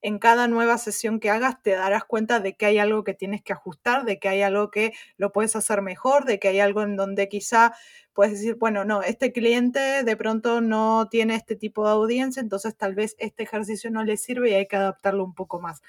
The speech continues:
Entonces, en cada nueva interacción que tengas, eso te ayudará y puedes decir, "Bueno, a futuro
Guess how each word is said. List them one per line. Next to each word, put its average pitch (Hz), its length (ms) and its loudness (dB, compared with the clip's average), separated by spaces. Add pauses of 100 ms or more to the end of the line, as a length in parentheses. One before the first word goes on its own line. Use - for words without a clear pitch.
(220)
Entonces, - 400 -8
en 196 220 -6
cada 240 280 4
nueva 247 460 4 (280)
interacción 208 640 -2
que 226 120 -2
tengas, 233 400 -2
eso 214 220 -6
te 202 120 0
ayudará 190 720 0
y 208 140 -4
puedes 202 340 2
decir, 196 280 -6
"Bueno, 196 240 -2
a 170 60 -6
futuro 196 600 0